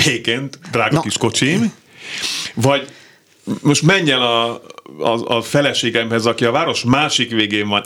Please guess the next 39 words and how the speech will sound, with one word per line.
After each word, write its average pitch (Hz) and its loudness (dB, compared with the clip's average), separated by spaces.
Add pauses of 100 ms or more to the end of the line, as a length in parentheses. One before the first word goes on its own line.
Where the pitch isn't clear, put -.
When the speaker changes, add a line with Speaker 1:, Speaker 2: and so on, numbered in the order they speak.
(140)
Speaker 1:
egyedül, 120 4
ahol 131 2
majd 120 0
vár 104 0
téged 104 0
a-, 98 2
az 98 0
utcasarkon, 120 0
és 117 -4
akkor 117 2
őt 120 2
hozd 120 2
haza. - -2 (280)
Speaker 2:
Igen, 113 2
mind, 160 6
mind 160 4
a 143 2
kettő. 117 -4 (140)
Speaker 1:
Aha. 123 0
Speaker 2:
Mind 139 4
a - 2
kettő, 120 -4
de 113 4
nyilván 120 4
a-, 113 0
az 123 0
első 123 0
az 104 0
egyszerűbb. - -2 (320)
Ö, - 0
azért 117 2
egyszerűbb, 117 0
mert 110 0
egy 104 2
alacsonyabb 113 2
sebességről 113 0
beszélünk, 110 2 (160)
Speaker 1:
Mhm. - 0
Speaker 2:
ugye. 110 2